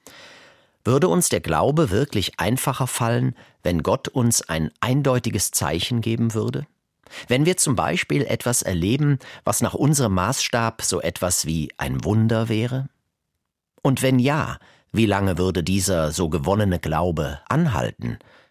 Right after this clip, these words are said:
bevor der Zweifel wieder siegt? Vielleicht ist es ja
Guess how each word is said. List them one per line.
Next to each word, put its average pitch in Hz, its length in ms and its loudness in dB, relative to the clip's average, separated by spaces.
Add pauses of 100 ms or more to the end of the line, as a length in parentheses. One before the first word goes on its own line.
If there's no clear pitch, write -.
bevor - 260 -2
der 95 180 -2
Zweifel 98 720 -2
wieder - 240 -4
siegt? - 480 -8 (1500)
Vielleicht 95 500 0
ist - 300 -4
es - 180 -2
ja 92 240 -2